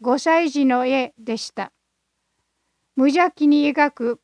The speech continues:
子供の絵に寄せる思いは強く、今でも保育園児に絵の指導をしたり、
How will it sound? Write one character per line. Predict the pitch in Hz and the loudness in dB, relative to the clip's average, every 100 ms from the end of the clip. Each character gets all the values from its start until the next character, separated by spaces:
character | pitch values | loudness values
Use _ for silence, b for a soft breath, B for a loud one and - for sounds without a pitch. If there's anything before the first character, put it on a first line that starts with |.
| - | -6
子 | 277 | 0
供 | 294 302 285 | 2 4 2
の | 269 262 | 2 0
絵 | 262 | 0
に | 262 254 285 | 0 -2 -4
寄 | 247 285 | -2 -2
せ | 311 302 | 0 0
る | 294 | 2
思 | 285 285 277 | 2 2 2
い | 262 | 0
は | 247 | -2
強 | - 262 247 | -4 -4 -4
く、 | - 226 226 _ _ _ _ _ | -4 -8 -8 _ _ _ _ _
今 | 302 320 339 | 0 2 2
で | 285 | 2
も | 269 247 254 | 0 0 -2
保 | 302 | -2
育 | 311 311 | 0 0
園 | 294 285 247 | 0 0 0
児 | 233 | -2
に | 233 254 _ _ _ - | -4 -4 _ _ _ -4
絵 | 269 | 2
の | 302 330 | 4 2
指 | 320 320 | 0 -2
導 | 294 294 | 2 2
を | 285 | 2
し | 302 - | -2 -4
た | 262 | -4
り、 | 247 254 | -4 -6